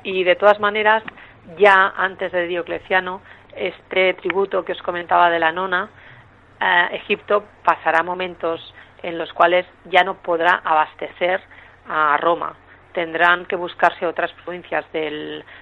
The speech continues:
de la, del norte de África para ayudar, para suplir y para poder a-, abastecer a Roma, con lo cual habrá también problemas en cuanto a, a la, a la obtención de, de trigo en este momento.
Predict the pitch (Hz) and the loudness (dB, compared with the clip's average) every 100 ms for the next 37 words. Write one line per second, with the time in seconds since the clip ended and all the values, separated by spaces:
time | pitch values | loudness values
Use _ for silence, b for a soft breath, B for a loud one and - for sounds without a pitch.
0 | - 170 156 151 147 151 151 156 - 156 | -14 -4 0 2 2 -2 -6 -10 -6 -4
1 | 160 - 175 180 - 190 202 202 B - | -4 -4 -2 -2 -2 -4 -4 -4 B 2
2 | 175 160 160 160 175 185 190 - B B | 4 6 4 2 4 6 4 0 B B
3 | - 165 147 - 156 185 196 214 254 B | -8 -6 -4 -8 -12 -4 -2 -2 -4 B
4 | B 160 - 147 - 156 151 160 160 - | B -8 -2 -2 -2 -6 -6 -6 -6 -8
5 | - - 143 165 - 170 - 170 175 B | -4 -4 -2 -2 -2 -8 -6 -6 -6 B
6 | B - 156 165 156 - 160 156 165 170 | B -2 0 0 -2 -2 -6 2 2 2
7 | 165 B - 151 160 165 165 170 190 - | -2 B -10 -4 -2 -2 -4 -8 -10 -12
8 | 165 156 170 180 190 - B _ 175 160 | -8 -4 -2 -2 -2 -6 B _ -16 -8
9 | 165 156 147 156 147 147 147 147 - - | -6 -6 -6 -4 -2 -2 -6 -8 -10 -12
10 | 151 156 151 160 - 208 - - - - | -8 -8 -8 -10 -14 -16 -20 -20 -20 -20
11 | - 170 170 165 160 156 180 170 175 170 | -8 -2 -2 -2 -8 -8 -12 -8 -4 -4
12 | 165 160 165 - - 165 165 190 180 202 | -4 -10 -16 -20 -6 -4 -2 -4 -4 -6
13 | B B B _ - 170 165 185 160 151 | B B B _ -10 -8 -8 -8 -8 -10
14 | 147 - | -10 -12